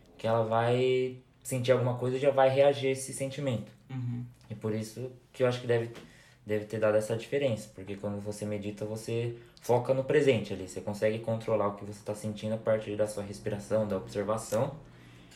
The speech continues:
Speaker 1: E é isso que eles passam, assim, pelo menos no,
Speaker 2: No curso.
Speaker 1: no curso que eu fiz.
Speaker 2: Uhum. É, então ajuda bastante na, na concentração.
Speaker 1: Sim.
Speaker 2: É, tem vários outros aqui também.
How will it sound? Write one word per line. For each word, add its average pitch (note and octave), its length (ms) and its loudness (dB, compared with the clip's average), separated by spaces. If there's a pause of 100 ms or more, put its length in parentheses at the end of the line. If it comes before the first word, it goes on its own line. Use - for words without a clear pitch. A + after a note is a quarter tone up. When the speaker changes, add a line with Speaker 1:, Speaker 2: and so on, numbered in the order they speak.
(240)
Speaker 1:
E G#2+ 100 -2
é G#2+ 160 8
isso A2+ 220 -2
que B2+ 160 -8
eles C3+ 340 -2
passam, B2+ 420 12
assim, G#2 240 -6
pelo G2+ 160 -4
menos G#2+ 300 -4
no, A2 520 -2 (100)
Speaker 2:
No - 80 -8
curso. B2 360 -12
Speaker 1:
no G2+ 80 -6
curso G#2+ 280 -6
que - 60 0
eu A#2+ 60 2
fiz. A#2 420 -6 (140)
Speaker 2:
Uhum. B2 300 -8 (840)
É, A#2+ 140 -6
então A#2 280 -10
ajuda A#2+ 300 -8
bastante B2 560 -10
na, B2 320 -6
na A#2+ 140 -10
concentração. A#2+ 720 -10 (800)
Speaker 1:
Sim. A2 100 -4
Speaker 2:
É, A#2+ 500 0 (360)
tem D#3 180 -2
vários E3+ 380 4
outros C3 380 -8
aqui B2 200 -8
também. B2 680 -6